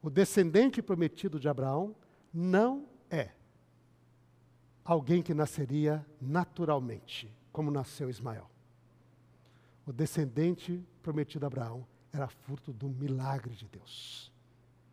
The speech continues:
E isto Abraão deveria levar na sua carne para todo sempre, porque ele ia tirar um pedaço do órgão do seu corpo que representava a sua capacidade de gerar filhos, para lembrar que o filho prometido não viria do seu poder,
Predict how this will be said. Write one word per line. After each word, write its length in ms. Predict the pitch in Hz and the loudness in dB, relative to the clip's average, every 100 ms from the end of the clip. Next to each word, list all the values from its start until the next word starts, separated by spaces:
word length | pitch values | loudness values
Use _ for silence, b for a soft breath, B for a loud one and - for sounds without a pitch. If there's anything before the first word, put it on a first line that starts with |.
| _ b b b b | _ b b b b
E 180 | 175 202 | 6 10
isto 280 | 294 - 160 | 10 8 0
Abraão 280 | 160 175 196 | 4 6 6
deveria 280 | 170 165 180 | 4 6 6
levar 400 | 160 127 180 165 | 6 6 6 6
na 120 | 147 | 4
sua 280 | - 233 - | 2 2 2
carne 400 | - 208 202 156 | 8 10 10 6
para 160 | 175 | 0
todo 340 | - 202 220 214 | 2 2 2 0
sempre, 520 | - 220 190 104 95 b b b b b | 0 2 2 -6 -18 b b b b b
porque 260 | 180 - 220 | -4 2 6
ele 120 | 220 | 8
ia 60 | 233 | 6
tirar 320 | - 208 247 | 10 10 10
um 60 | |
pedaço 760 | - 226 147 131 226 240 - 185 | 8 6 6 12 12 12 8 -4
do 220 | 151 190 | 2 4
órgão 560 | 180 247 226 151 135 127 | 8 8 6 2 -2 -4
do 100 | 143 | -8
seu 260 | - 294 | 0 2
corpo 460 | 320 240 208 - 123 B B | 4 6 6 4 -10 B B
que 80 | 202 | 6
representava 560 | 214 233 202 208 233 208 | 6 6 4 6 6 6
a 40 | |
sua 400 | - - 339 359 | 0 2 8 8
capacidade 880 | 359 370 254 - 190 151 226 135 135 b - | 8 4 4 2 2 8 8 6 -2 b -4
de 120 | 165 | 4
gerar 320 | 196 180 170 | 8 8 8
filhos, 640 | - 160 110 - - - - b b b b - | 2 -8 -8 -12 -14 -16 -20 b b b b 8
para 120 | 214 | 12
lembrar 400 | 220 196 226 220 | 12 12 10 10
que 120 | - | 6
o 20 | - | -6
filho 400 | - 262 339 339 | 2 8 10 10
prometido 560 | 302 262 - 285 165 B B | 6 4 4 0 0 B B
não 480 | 180 190 214 285 311 | 2 8 12 12 12
viria 320 | 240 214 226 | 8 8 8
do 100 | 185 | 6
seu 160 | - 185 | 4 0
poder, 440 | 151 143 113 101 | 0 -4 -6 -10